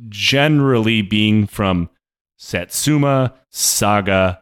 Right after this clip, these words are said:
and Tosa, all resigned, it allowed the, uh, who was the guy, the most powerful guy in the Imperial Council,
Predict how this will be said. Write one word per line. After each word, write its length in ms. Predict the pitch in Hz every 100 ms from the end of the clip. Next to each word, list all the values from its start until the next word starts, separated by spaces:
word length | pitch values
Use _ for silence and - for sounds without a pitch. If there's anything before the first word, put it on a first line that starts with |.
| _
and 220 | 80 80
Tosa, 580 | - 185 175 - 90 87 98
all 180 | 95
resigned, 680 | 82 80 82 135 131 101 87 -
it 120 | 135
allowed 440 | 127 117 120 117
the, 260 | 107 98 92 -
uh, 80 | 101 - - _ _ _ _ -
who 100 | 139
was 200 | 185 165
the 80 | 147
guy, 160 | 139 165
the 80 | 156
most 220 | 175 -
powerful 640 | - 139 156 143 - 123 110
guy 300 | 104 113 98
in 160 | 95
the 100 | 95
Imperial 500 | 95 90 104 95 85
Council, 600 | - 110 110 104 90 82